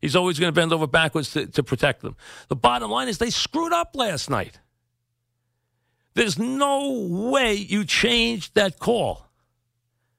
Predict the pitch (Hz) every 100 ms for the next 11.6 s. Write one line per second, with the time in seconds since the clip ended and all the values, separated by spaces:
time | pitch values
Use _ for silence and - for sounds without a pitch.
0 | _ _ _ _ _ _ _ _ _ -
1 | 180 180 233 254 196 190 190 202 196 202
2 | 170 180 170 240 269 247 185 220 214 196
3 | 185 - 170 92 - _ _ - 160 240
4 | 240 254 220 208 202 160 143 160 127 196
5 | 175 185 180 165 175 165 143 151 165 156
6 | 139 170 165 151 131 113 135 240 208 180
7 | 202 151 - 175 139 147 131 151 151 143
8 | 135 113 - - _ _ 180 185 - 147
9 | 85 _ _ _ _ _ - - _ _
10 | - - _ _ _ _ _ _ _ _
11 | _ - 147 113 -